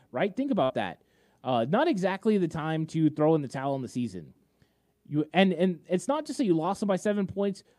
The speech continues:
but you had the opportunity to win both football games. You could say as much. I mean, we're talking about bad, egregious plays, right? Uh, we're talking about bad play, yet you could win.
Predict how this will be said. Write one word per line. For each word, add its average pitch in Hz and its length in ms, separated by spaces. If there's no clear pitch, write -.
but 175 160
you 190 80
had 208 360
the 233 120
opportunity 202 920
to 196 100
win 185 580
both 180 440
football 156 480
games. 107 560
You 190 260
could 294 120
say 247 160
as 190 100
much. 175 220
I 156 40
mean, 180 100
we're 269 100
talking 220 320
about 147 280
bad, 196 340
egregious 165 640
plays, 113 480
right? 127 280
Uh, 139 220
we're 160 80
talking 190 300
about 147 260
bad 165 320
play, 131 480
yet 143 320
you 156 120
could 170 120
win. 185 260